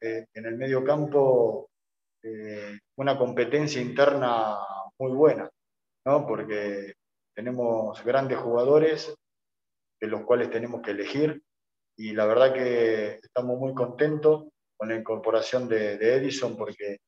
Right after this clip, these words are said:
no solo dentro del campo de juego es un referente, sino también fuera. La verdad que es un jugador que sin lugar a dudas ha aportado y va a seguir aportando. Sí, obviamente que es un tema que, que estamos trabajando mucho.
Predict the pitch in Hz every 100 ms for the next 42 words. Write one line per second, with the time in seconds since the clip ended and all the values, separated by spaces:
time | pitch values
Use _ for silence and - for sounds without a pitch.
0 | _ _ _ 127 123 151 139 135 147 143
1 | 127 117 135 135 123 117 120 143 135 123
2 | - 120 120 120 135 151 147 123 117 113
3 | 113 120 113 123 107 - - _ _ _
4 | 101 117 117 117 113 107 101 - _ _
5 | _ _ - 107 117 117 123 120 107 113
6 | 110 110 113 123 120 101 - 123 123 120
7 | 113 - 131 131 113 107 101 - 107 -
8 | 107 107 104 - 92 - _ _ _ 165
9 | 165 165 170 170 143 143 147 143 156 151
10 | 131 127 117 113 - 139 131 123 117 120
11 | 135 127 139 151 160 165